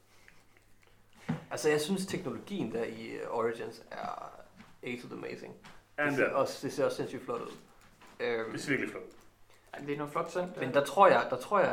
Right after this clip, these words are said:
Speaker 1: at, øh, at jeg er forfaldet til at skulle sige Cuphead, faktisk.
Speaker 2: Mhm.
Speaker 1: Til, øh,
Speaker 2: Jamen,
Speaker 1: mest
Speaker 2: lad os tage en
Speaker 1: interessante.
Speaker 2: på Cuphead.
Speaker 1: Og så har jeg, så ville jeg sætte en halv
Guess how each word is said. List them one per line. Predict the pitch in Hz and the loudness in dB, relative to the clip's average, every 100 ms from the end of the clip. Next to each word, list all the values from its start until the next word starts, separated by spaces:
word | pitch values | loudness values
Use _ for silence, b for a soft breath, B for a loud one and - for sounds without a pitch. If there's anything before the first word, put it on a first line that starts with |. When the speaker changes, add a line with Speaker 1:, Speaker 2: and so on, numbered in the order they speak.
| 117 | 0
Speaker 1:
at, | - - | -4 -6
øh, | 120 113 | -6 -6
at | 113 | -6
jeg | 123 | -6
er | 120 | -8
forfaldet | 123 160 151 120 | -4 -2 -2 -2
til | 139 | -2
at | 120 | -2
skulle | - 123 | -4 -12
sige | - 123 | -12 -12
Cuphead, | 123 165 143 - | -6 -4 -4 -8
faktisk. | 131 139 - - _ | -12 -12 -16 -20 _
Speaker 2:
Mhm. | 120 - 220 - | -10 -10 -10 -10
Speaker 1:
Til, | 131 | -6
øh, | 120 | -4
Speaker 2:
Jamen, | 117 127 | -4 -6
Speaker 1:
mest | 131 - | -6 -6
Speaker 2:
lad | 123 | -8
os | |
tage | 147 185 | -4 -2
en | 170 | -2
Speaker 1:
interessante. | 131 120 143 | -2 -2 -2
Speaker 2:
på | |
Cuphead. | 123 113 - - - | -4 -6 -12 -20 -14
Speaker 1:
Og | 131 | -6
så | 143 | -4
har | 139 | 0
jeg, | 131 113 - | 2 0 -4
så | 127 | -8
ville | 123 120 | -6 -4
jeg | 117 | -4
sætte | 127 | -4
en | 117 | -2
halv | 131 - | -4 -4